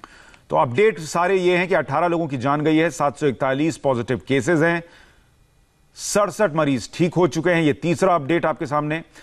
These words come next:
सबसे ज्यादा महाराष्ट्र में एक सौ पैंतीस कोरोना के मरीज पाए गए हैं। राजस्थान के भीलवाड़ा में कोरोना के उन्नीस मरीज मिल गए हैं नए।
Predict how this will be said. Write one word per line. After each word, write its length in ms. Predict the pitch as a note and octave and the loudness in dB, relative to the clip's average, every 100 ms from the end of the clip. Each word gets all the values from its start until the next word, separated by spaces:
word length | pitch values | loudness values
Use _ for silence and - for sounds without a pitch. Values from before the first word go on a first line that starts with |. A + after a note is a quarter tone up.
| - _ | -20 _
सबसे 440 | - G#3+ D#3 G#3+ | -2 0 0 0
ज्यादा 300 | E3+ E3+ F3 | 2 2 2
महाराष्ट्र 520 | E3 D3 D3+ F#3 C#3+ E3+ | 2 2 2 0 -2 -4
में 160 | C#3 | -2
एक 140 | C#3 - | -4 -2
सौ 140 | F3 | -2
पैंतीस 540 | B2 D#3+ D#3 G#3 E3 | 0 0 2 2 0
कोरोना 340 | - D#3 D#3 D3 | 2 2 2 2
के 100 | D3 | 0
मरीज 300 | C3+ C#3+ B2 | 2 0 0
पाए 200 | C#3 B2+ | -2 0
गए 180 | B2+ A2+ | -2 -4
हैं। 160 | C3+ - - - _ | -6 -14 -20 -20 _
राजस्थान 520 | B2+ D#3 D#3+ C#3 F#3 E3+ | -2 -2 -2 -2 -2 0
के 100 | D#3 | 0
भीलवाड़ा 480 | D3 E3+ E3 E3+ | 0 2 2 0
में 160 | E3 F3 | 0 -2
कोरोना 320 | D#3 D#3 D#3 | 0 0 0
के 100 | D3 | 0
उन्नीस 680 | F3 D#3 D#3+ F3+ A3+ G#3 D3+ | -2 0 2 4 4 2 2
मरीज 340 | D#3+ D#3+ F3 | 2 4 2
मिल 200 | C3+ C#3 | 2 2
गए 160 | B2+ B2 | 2 2
हैं 80 | A2+ | 0
नए। 300 | G#2+ F2 | -2 -4